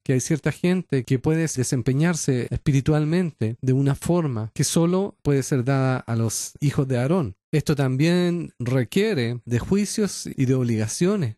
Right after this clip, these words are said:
por parte de ellos, como también por parte de nosotros. Recordemos que el Señor ha hecho muchos pactos con nuestros padres y tenemos que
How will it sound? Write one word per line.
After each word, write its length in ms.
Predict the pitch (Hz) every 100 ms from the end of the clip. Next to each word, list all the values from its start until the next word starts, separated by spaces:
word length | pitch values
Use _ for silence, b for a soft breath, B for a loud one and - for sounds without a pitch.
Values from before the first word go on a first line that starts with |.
| -
por 160 | 120
parte 300 | - 135 -
de 200 | 127 143
ellos, 380 | 190 123 110 -
como 180 | - 131
también 280 | 123 127 165
por 160 | 143
parte 240 | - 147 135
de 60 |
nosotros. 360 | 120 - 208 139
Recordemos 540 | 123 117 113 175 208
que 180 | - 135
el 60 | 117
Señor 260 | - 139
ha 60 | 135
hecho 180 | 135 113
muchos 440 | 135 190 190 190
pactos 420 | - 269 277 185
con 100 | -
nuestros 280 | 127 110 107
padres 480 | - 104 104 98 117 - _
y 120 | 135
tenemos 460 | 120 120 120 123 -
que 300 | - 139 151